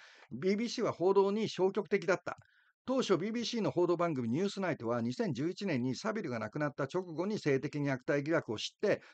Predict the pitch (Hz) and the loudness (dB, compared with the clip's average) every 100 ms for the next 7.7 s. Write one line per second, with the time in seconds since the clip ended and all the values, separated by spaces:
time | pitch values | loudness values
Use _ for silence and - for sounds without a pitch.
0 | _ 269 240 165 117 117 113 131 120 117 | _ -4 -2 0 0 0 0 -2 -2 -2
1 | 113 - - - _ 190 208 196 196 247 | 0 -2 -2 -10 _ -4 2 4 2 0
2 | - 131 123 226 262 254 233 214 180 185 | 2 2 2 0 0 0 0 0 2 2
3 | 185 175 127 123 262 233 226 208 - 214 | 2 2 0 0 0 0 0 0 4 4
4 | 180 - - - _ _ _ _ _ - | 4 0 -10 -10 _ _ _ _ _ 0
5 | 180 143 240 240 165 175 143 101 - _ | 2 4 4 6 6 6 2 0 -12 _
6 | _ _ _ _ - _ - 269 262 - | _ _ _ _ -20 _ -4 0 0 2
7 | 196 180 202 202 175 131 | 2 2 0 2 0 0